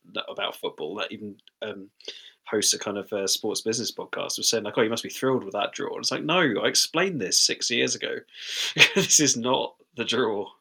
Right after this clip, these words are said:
we wanted at all." And then it's, you have to explain it again, and it's just, it's, you just want something different, don't you? I heard Ellis James saying the other day, "Oh, I hope we draw an African or South American team," and it's like, mm, got neither in the end. I suppose Iran's different-ish, but Iran's not very exotic 'cause they're a very dull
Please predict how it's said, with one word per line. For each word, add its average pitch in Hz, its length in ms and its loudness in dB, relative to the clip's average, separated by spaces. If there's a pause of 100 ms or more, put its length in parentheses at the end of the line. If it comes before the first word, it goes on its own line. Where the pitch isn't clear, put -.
(160)
we 123 100 -2
wanted 107 420 0 (100)
at - 280 0
all." 98 340 -2
And 107 120 -8
then 110 60 -8
it's, - 280 2 (420)
you - 80 -20
have - 60 -12
to 101 80 -4
explain 98 340 -2
it 82 80 -2
again, 95 400 -4
and 95 120 -16
it's - 160 -6
just, - 260 -4
it's, - 420 -8
you - 140 -16
just - 120 0
want - 100 -2
something 87 200 -4
different, 92 360 -6
don't 98 180 -4
you? 98 140 -8 (220)
I 120 80 0
heard 117 240 2
Ellis 113 300 2
James 110 360 0
saying 107 380 0
the 107 100 0
other 107 120 0
day, 104 100 0
"Oh, 101 200 -2
I - 60 -8
hope 110 140 -4
we 104 80 -8
draw 104 160 -4
an 104 80 -4
African 104 480 -8
or 98 140 -8
South - 320 0
American 104 420 -8
team," - 300 -4
and 104 100 -10
it's - 160 0
like, 104 300 -6
mm, 127 280 -10
got 104 180 -8
neither 110 380 -6 (160)
in 117 120 -12
the - 80 -8
end. - 160 -14 (460)
I - 40 -12 (300)
suppose 120 260 4
Iran's 104 360 2
different-ish, - 880 0
but 110 100 2
Iran's 123 380 6
not 113 160 4
very 113 160 4
exotic 117 520 2
'cause 107 120 -6
they're 110 80 -2
a - 20 -14
very 107 160 0
dull 98 300 -4